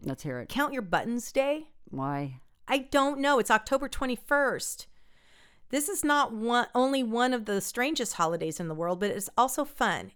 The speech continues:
Speaker 2: It is unclear what the unknown creators of this unofficial holiday intended to do, but Count Your Button Day is an annual fun fest in October each year.
Speaker 1: Okay.
Speaker 2: I,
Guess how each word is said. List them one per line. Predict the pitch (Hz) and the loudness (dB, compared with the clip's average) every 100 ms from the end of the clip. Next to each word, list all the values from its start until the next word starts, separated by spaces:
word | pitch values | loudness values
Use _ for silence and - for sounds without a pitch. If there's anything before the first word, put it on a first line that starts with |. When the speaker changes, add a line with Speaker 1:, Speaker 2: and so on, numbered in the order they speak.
| - | -2
Speaker 2:
It | 214 | 0
is | 233 | 2
unclear | 285 330 - 330 226 180 190 | 0 -2 -4 0 2 0 -2
what | 190 214 220 | -2 -4 -2
the | 214 - | -6 -2
unknown | 226 240 233 | 0 2 0
creators | 226 254 233 208 190 | -2 -4 -2 -2 -2
of | 185 180 | -4 -6
this | 180 175 214 | -6 -6 -2
unofficial | 220 214 214 202 | -2 -2 -4 -6
holiday | - 220 214 190 | 0 0 2 0
intended | 180 175 262 240 196 | -2 -4 -6 -6 -8
to | |
do, | 185 285 233 208 - - - | -4 0 0 -2 -6 -20 -8
but | 208 | -6
Count | - 349 | -2 -4
Your | 349 277 | -2 -4
Button | 196 247 294 214 | 2 2 4 2
Day | 190 185 190 | 4 2 2
is | 202 190 | -2 -2
an | 196 - - | -4 -6 -4
annual | 226 247 254 233 | -2 -2 -2 -2
fun | - 226 | -2 -2
fest | 226 190 170 175 - - - _ - 190 | -2 -2 -2 -2 -6 -10 -20 _ -8 -2
in | 196 | 0
October | 175 - 165 156 - | 0 -2 -4 -4 -6
each | 151 - - | -10 -12 -14
year. | 87 - - _ _ _ _ - - | -14 -18 -20 _ _ _ _ -20 -8
Speaker 1:
Okay. | 190 202 208 202 - - - | -8 -6 -10 -12 -16 -20 -8
Speaker 2:
I, | 220 | -8